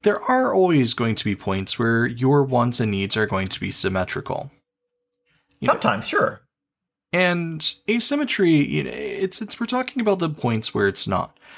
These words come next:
Speaker 1: I mean, traditionally in a relationship, everybody wants everybody to be happy. You want security, peace of mind, and stability. You know, you don't need to be contrarian to have a relationship. You don't need to be like, "Well,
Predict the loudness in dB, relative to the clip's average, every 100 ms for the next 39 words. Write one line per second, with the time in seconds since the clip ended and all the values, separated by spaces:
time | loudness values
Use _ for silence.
0 | -20 -10 0 2 2 0 -4 _ _ -6
1 | 0 4 4 4 4 4 2 2 2 2
2 | 0 -2 -2 0 -2 -2 -2 -2 -2 0
3 | 0 0 0 -2 0 -2 -2 -2 -2 -2
4 | -4 -6 -6 -6 -6 -4 -2 -2 0 2
5 | 4 4 0 0 0 0 0 0 0 0
6 | -2 -6 -10 -18 -20 _ -8 0 0 0
7 | -2 -2 -4 -10 -14 _ _ -20 -20 _
8 | _ -2 0 4 4 4 4 4 2 2
9 | 4 6 6 4 2 0 0 0 2 4
10 | 2 0 -2 2 2 4 4 2 -2 -12
11 | _ 0 2 4 2 2 0 0 -2 -2
12 | -4 0 0 2 2 2 4 2 2